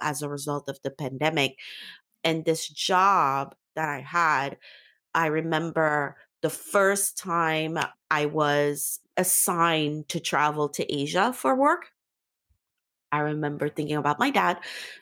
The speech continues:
because that was one of the wishes that I had told him that I wanted to do was to travel to Asia with him 'cause he's never been.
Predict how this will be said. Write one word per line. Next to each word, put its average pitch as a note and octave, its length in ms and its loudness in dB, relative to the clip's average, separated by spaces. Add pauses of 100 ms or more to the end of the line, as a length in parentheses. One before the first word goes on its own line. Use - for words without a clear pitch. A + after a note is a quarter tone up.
because D3+ 420 0
that D#3 180 0
was D3 180 -4
one D#3+ 320 0
of E3 180 -2
the E3 100 2
wishes D#3 440 0
that D3+ 140 2
I D3 100 0
had D3+ 520 0 (480)
told D#4 280 4
him A#3+ 160 4
that F3+ 120 4
I D#3 100 2
wanted D#3 360 2
to - 100 -8
do D3 420 0
was D#3 180 2
to E3 100 -4
travel D3+ 400 0
to - 240 -6
Asia C#3+ 360 -2 (100)
with F4 200 2
him A#3+ 360 2 (160)
'cause D#3 160 0
he's C#3+ 180 -4
never F#3+ 300 2
been. F3+ 420 0